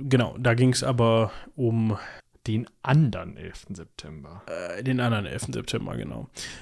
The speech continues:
Speaker 1: So.
Speaker 2: Ne, könnt ihr auch noch mal reinhören. Ich, äh, verlinke euch die. Ich, ich muss noch weiter, ich bin jetzt im Juni, ich scroll noch weiter durch, ob hier, ob wir irgendeinen Gast, ah, ja, ein ausgezeichneter Botaniker mit großer Stärke und viel Mut.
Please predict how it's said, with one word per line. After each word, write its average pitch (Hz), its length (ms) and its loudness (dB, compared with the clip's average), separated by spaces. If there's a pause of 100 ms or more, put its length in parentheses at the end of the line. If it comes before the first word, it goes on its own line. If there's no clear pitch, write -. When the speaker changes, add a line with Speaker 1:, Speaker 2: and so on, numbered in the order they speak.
(100)
Speaker 1:
So. 143 220 8
Speaker 2:
Ne, 127 180 -2
könnt 147 220 4
ihr 143 80 8
auch 143 100 6
noch 156 80 8
mal 143 140 8
reinhören. 160 380 6 (280)
Ich, - 320 0
äh, 135 260 6
verlinke 139 420 0
euch 143 100 -2
die. - 100 -16
Ich, - 160 -10 (100)
ich - 180 -8
muss 196 200 6
noch 202 140 4
weiter, 190 260 2
ich 151 120 -2
bin 180 120 4
jetzt 175 140 2
im 151 80 4
Juni, 143 440 6
ich 185 120 0
scroll 147 320 2
noch 170 140 2
weiter 156 200 2
durch, 147 220 -2
ob 156 100 -8
hier, - 340 -4
ob 135 140 -4
wir 135 80 2
irgendeinen 160 460 2 (600)
Gast, - 480 2 (220)
ah, 131 380 10 (680)
ja, 131 220 8
ein 156 140 6
ausgezeichneter 175 840 8
Botaniker 160 720 6
mit 160 180 4
großer 156 360 2
Stärke 156 400 6
und 151 200 8
viel 139 300 8
Mut. 160 520 10